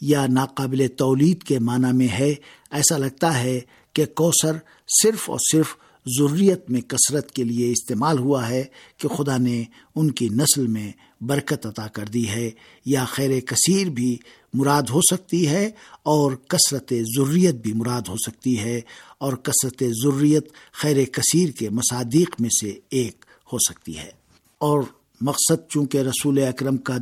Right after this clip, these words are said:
دل خوش کرنا تھا، اس لیے عطا کرنے سے اس کو تعبیر کیا ہے،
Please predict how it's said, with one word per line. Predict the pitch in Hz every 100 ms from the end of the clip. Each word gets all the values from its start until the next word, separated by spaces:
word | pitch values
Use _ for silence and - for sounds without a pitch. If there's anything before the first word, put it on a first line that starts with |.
| 110
دل | 139 131
خوش | 104 - 139 -
کرنا | 147 156 160
تھا، | 151 135 131 - _ -
اس | 143 147
لیے | 131 131
عطا | 123 123 113
کرنے | 123 123 127 123
سے | 123
اس | 113
کو | - 123
تعبیر | - 123 139 143
کیا | - 147 143
ہے، | 131